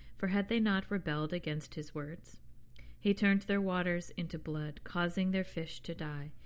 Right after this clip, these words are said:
Their land teemed with frogs, which went up into the bedrooms of their rulers. He spoke, and there came swarms of flies and gnats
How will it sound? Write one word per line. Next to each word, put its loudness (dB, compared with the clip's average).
Their 4
land 2
teemed 6
with -2
frogs, -2
which -4
went -2
up 0
into 2
the -2
bedrooms -2
of -10
their 0
rulers. -4
He 6
spoke, 0
and 2
there 8
came 0
swarms 2
of -4
flies 0
and -2
gnats 0